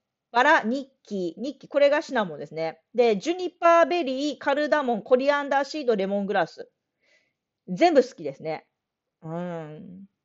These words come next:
だからなんかアロマ系の香り好きな人、なんかそういう人にもこれいいんじゃないかなと思いますね。はい。で、えっと、これを、あの、注いで、ちょっとね。で、あと、大半、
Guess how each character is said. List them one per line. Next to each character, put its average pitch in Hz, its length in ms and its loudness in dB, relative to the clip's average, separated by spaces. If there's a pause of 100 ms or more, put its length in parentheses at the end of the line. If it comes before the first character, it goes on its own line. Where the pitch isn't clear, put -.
(520)
だ 262 160 -2
か 269 60 0
ら 220 40 2
な 214 60 0
ん - 20 -4
か 196 140 -2
ア 240 60 8
ロ 349 120 6
マ 370 180 2
系 370 260 -4
の 349 160 -6
香 330 240 4
り 330 120 -2
好 - 140 -14
き 320 120 -14
な 254 160 0
人、 170 260 -8
な 190 140 -12
ん - 20 -20
か 165 280 -12
そ 302 200 -6
う 330 80 -2
い 330 80 -2
う 349 60 -4
人 330 120 -10
に 269 80 -4
も 185 120 -8
こ 175 80 -4
れ 175 80 -4
い - 20 -6
い 208 40 -4
ん 190 40 -4
じ 185 60 -8
ゃ 170 40 -6
な 160 80 -10
い 151 60 -14
か 151 100 -16
な 156 140 -14
と 160 80 -18
思 151 160 -16
い 151 40 -16
ま 156 160 -12
す - 140 -20
ね。 151 340 -8 (360)
は 156 100 -4
い。 156 120 -6 (760)
で、 277 120 4
え 240 40 2
っ 233 40 -2
と、 226 120 0
こ 311 160 0
れ 311 140 8
を、 339 360 4 (520)
あ 170 200 -6
の、 156 240 -8
注 202 400 -4
い 185 120 0
で、 175 360 2 (120)
ち - 80 -8
ょ 240 40 -2
っ - 80 -20
と 135 120 -12
ね。 - 180 -16 (480)
で、 226 80 -4
あ 233 80 0
と、 - 300 -8
大 170 200 4
半、 156 360 -6